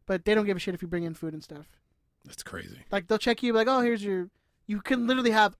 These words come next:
Speaker 1: a backpack full of, of, you can't obviously bring in, like, glass items and stuff, but, like, a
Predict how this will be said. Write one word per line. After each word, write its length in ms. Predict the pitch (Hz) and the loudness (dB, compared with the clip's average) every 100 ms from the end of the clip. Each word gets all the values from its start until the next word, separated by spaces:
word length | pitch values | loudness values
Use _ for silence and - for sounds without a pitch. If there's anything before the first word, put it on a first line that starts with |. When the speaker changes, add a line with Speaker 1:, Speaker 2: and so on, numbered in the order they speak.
| - | -8
Speaker 1:
a 120 | 190 - _ _ | -8 -10 _ _
backpack 320 | 208 - 202 - | -4 -2 -6 -6
full 340 | 202 202 180 - _ _ - | -4 -2 -4 -8 _ _ -10
of, 240 | 180 170 - | -8 -8 -8
of, 180 | 180 165 180 _ _ _ - | -10 -10 -14 _ _ _ -12
you 80 | 208 | -4
can't 240 | 277 214 185 - | -4 -4 -10 -6
obviously 240 | 208 185 | -4 -2
bring 160 | 180 180 | -2 -2
in, 100 | 175 | -2
like, 160 | 170 156 | -4 -6
glass 400 | 165 175 - 220 | -6 -6 -8 -8
items 260 | 214 214 | -8 -8
and 60 | 208 | -12
stuff, 180 | 233 233 | -14 -6
but, 160 | 180 160 _ _ _ _ _ - | -6 -6 _ _ _ _ _ -10
like, 280 | 170 - - - | -10 -10 -16 -8
a 140 | 196 | -8